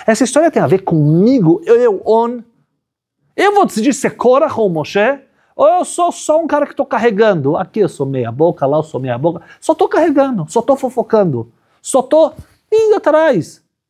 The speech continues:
Será? Será que eu tenho a ver?" Dá pra pular fora também. Isso que a Gemara tá falando pra gente. Continua a Gemara.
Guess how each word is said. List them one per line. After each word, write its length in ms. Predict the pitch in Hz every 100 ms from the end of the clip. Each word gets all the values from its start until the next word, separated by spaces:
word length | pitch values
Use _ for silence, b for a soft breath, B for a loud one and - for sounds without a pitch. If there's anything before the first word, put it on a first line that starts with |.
| _
Será? 640 | - - 320 180 208 285 - _ _ _
Será 400 | - 320 320 339
que 80 | 226
eu 60 |
tenho 180 | - 233
a 60 | 135
ver?" 380 | 156 240 - _ _ _ _ -
Dá 160 | 127
pra 140 | 127 117
pular 240 | 113 113
fora 260 | - 117 113
também. 560 | - 110 107 117 117
Isso 180 | 127 -
que 60 | 135
a 80 |
Gemara 260 | 113 110 113
tá 120 | 113
falando 280 | 113 113 110
pra 160 | 113 107
gente. 400 | 110 113 110 175 185 B B B B -
Continua 480 | 156 156 156 165 156
a 40 |
Gemara. 440 | 147 156 156 143